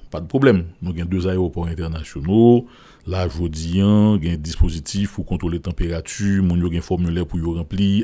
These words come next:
ajan imigrasyon gen de kesyon ka poze, et cetera. Pa de pwoblèm. Par kont,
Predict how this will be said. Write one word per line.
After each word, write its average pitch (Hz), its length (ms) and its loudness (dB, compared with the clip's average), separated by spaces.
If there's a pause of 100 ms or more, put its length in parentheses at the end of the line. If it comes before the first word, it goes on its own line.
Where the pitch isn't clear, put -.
ajan 87 240 -4
imigrasyon 87 720 -4
gen 82 140 -6
de 90 120 -4
kesyon - 300 -8
ka 87 100 -6
poze, 85 300 -4
et 90 160 -4
cetera. 95 460 0 (800)
Pa 117 80 0
de 101 80 -2
pwoblèm. 98 400 4 (800)
Par 98 160 -8
kont, 143 160 0